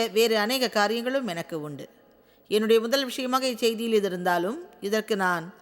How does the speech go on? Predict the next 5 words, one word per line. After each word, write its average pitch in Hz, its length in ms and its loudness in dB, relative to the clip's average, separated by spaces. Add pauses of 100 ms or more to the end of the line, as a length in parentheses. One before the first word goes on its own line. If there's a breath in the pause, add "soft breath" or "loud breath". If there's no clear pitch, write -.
(280 soft breath)
அதிக 269 380 2
நேரம் 214 260 -2
எடுக்க 196 260 -4
மாட்டேன். 185 340 -6 (1160)
மிக 285 220 4